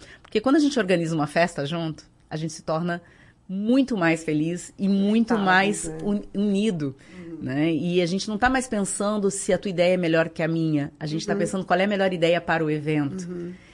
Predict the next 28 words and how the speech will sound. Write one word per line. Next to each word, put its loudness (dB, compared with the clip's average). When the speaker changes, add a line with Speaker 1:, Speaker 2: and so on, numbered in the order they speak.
Speaker 1:
Então, -2
faz -2
com -4
que -6
as -4
pessoas -6
também -2
fiquem -8
com -8
a -6
cabeça -4
mais -2
aberta, -2
né? -2
Speaker 2:
Sim. -16
Speaker 1:
E, 0
e -2
eles 0
falaram 0
muito 2
a -4
questão -6
de -10
ter 0
eventos, 0
de -2
criar 0
ambientes 0